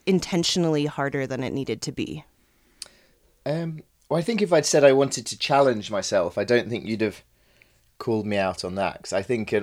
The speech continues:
Speaker 2: I think, I imagine a lot of people you speak to in the adventurous world are looking to challenge themselves and push their limits and, and see what they're capable of and explore that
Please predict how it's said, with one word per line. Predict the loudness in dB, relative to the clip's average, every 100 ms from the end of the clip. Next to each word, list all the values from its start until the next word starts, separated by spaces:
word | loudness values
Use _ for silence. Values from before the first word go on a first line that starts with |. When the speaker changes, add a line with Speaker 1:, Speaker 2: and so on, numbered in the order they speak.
| -2
Speaker 2:
I | -2
think, | -2 -4 -4
I | -2
imagine | 0 0 -2
a | -2
lot | 0 -2
of | -4
people | -8 -8 -8 -8 -10 _ _
you | -10
speak | -6 -4 -4
to | -4
in | -2
the | 0
adventurous | 2 0 0 -6 -6
world | -4 -4 -4
are |
looking | -4 -6 -6 -10 -8
to | -6 -4 -4 -8 _ _ _
challenge | -6 -2 -2 -2 -6
themselves | -4 0 2 0 -4
and | -10 -12 -18 _ _ _ _
push | -6 -4
their | -2 -2
limits | -2 -4 -6 -10 -10
and, | -10 -12 _ _ _ _
and | -6 -6 -8
see | -8 -4 -2
what | -2
they're | -4
capable | -2 -2 -2 -6 -4 -2
of | -2
and | -4
explore | -8 -6 -8 -2 0 4 4
that | 4 0 0